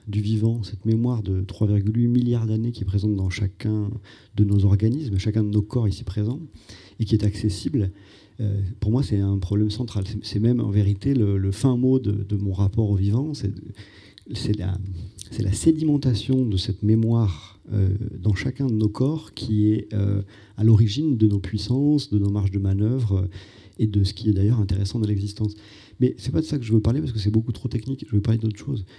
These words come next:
qui me, qui revient encore à cette question de la... Qu'est-ce que ça veut dire, qu'est-ce que c'est des leviers politiques ? Il y a, il y a mille manières de faire de la politique, euh, militer, euh,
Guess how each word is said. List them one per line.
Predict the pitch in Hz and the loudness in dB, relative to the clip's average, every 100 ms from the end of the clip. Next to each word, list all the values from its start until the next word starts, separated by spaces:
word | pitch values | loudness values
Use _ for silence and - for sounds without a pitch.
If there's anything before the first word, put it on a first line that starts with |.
| - - | -20 -12
qui | - | -2
me, | 107 101 98 98 98 - - - | 0 2 0 -2 -6 -14 -20 -8
qui | - | 2
revient | 107 117 139 | 4 4 4
encore | 135 131 135 | 0 0 -2
à | |
cette | 113 101 | -2 -4
question | 110 - 131 | -6 -4 -4
de | 107 | -2
la... | 98 98 98 98 - | -2 -2 -2 -6 -8
Qu'est-ce | - 113 | -8 -6
que | 113 | -2
ça | 113 | 0
veut | 107 | 0
dire, | 110 107 | -2 -6
qu'est-ce | - - | -10 -12
que | |
c'est | 110 131 | -8 0
des | 107 | 4
leviers | 110 104 117 | 4 4 -2
politiques ? | - 110 107 - - - - | 0 -2 -2 -10 -18 -20 -14
Il | - | -10
y | |
a, | - | -2
il | |
y | |
a | 110 | 2
mille | 123 113 | 2 2
manières | 107 110 | 0 0
de | 101 | -2
faire | 104 | -2
de | |
la | 98 | -2
politique, | 95 95 - 104 - - | -2 -6 -6 -8 -8 -8
euh, | |
militer, | 95 104 101 - 107 104 | -4 -2 -4 0 2 4
euh, | 104 | 2